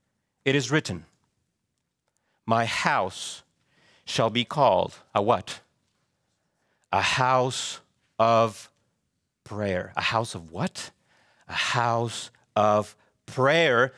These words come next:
but you make it a den of robbers. This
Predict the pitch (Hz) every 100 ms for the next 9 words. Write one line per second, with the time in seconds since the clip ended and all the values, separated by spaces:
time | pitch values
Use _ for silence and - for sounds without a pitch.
0 | - - 107 104 131 135 120 156 - 104
1 | - 101 92 117 104 95 - 101 90 92
2 | 90 87 - - - - - - - -
3 | _ _ _ _ _ _ _ _ _ _
4 | _ _ _ _ 104 139 - -